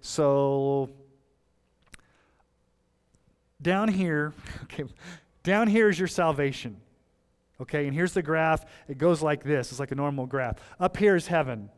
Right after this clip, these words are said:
Down here is your salvation. Is your path to heaven a straight line of perfect obedience? No, what does it look like? There's some ups and downs and peaks and valleys,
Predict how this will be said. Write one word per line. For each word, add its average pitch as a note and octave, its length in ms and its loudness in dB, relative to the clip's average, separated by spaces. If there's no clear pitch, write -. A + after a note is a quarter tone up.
Down E3 220 0
here F3 140 0
is D#3+ 80 -2
your D#3 80 -6
salvation. D3 500 -2
Is F#3+ 260 0
your A#3+ 160 0
path G#3 380 0
to F#3+ 100 0
heaven F3 260 0
a D#3 60 -4
straight D#3 240 -4
line B2 280 -6
of - 160 -8
perfect G3 400 0
obedience? D3+ 600 -4
No, D3 120 0
what E3 100 4
does F3+ 120 2
it F3+ 40 2
look E3+ 200 0
like? A2 200 -6
There's C#3 160 -6
some C3+ 200 -6
ups C#3+ 420 -8
and D3+ 160 -6
downs C3+ 580 -6
and B2+ 140 -10
peaks - 400 -10
and C#3 120 -8
valleys, B2+ 880 -8